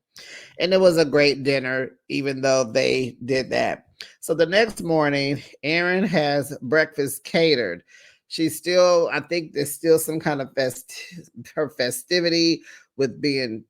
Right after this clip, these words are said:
becoming Jewish, I believe. I'm not sure. You guys can correct me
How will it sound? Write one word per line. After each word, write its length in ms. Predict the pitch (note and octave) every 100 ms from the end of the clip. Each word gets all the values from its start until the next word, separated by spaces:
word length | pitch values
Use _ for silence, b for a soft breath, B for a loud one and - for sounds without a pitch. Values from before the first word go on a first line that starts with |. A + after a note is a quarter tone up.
| _ _ -
becoming 480 | C3+ - E3 C#3 B2
Jewish, 360 | A2+ C3+ G#2 - _
I 200 | C#3+ D3
believe. 500 | D3 C3+ C#3 C#3 A#2 -
I'm 220 | C3 B2+
not 180 | B2+ G#2+
sure. 320 | - - C#3
You 160 | C3+ B2+
guys 260 | A#2 A#2 A#2+
can 160 | A2
correct 460 | - A#2 C3+ C3+ -
me 380 | C3+ C3 B2+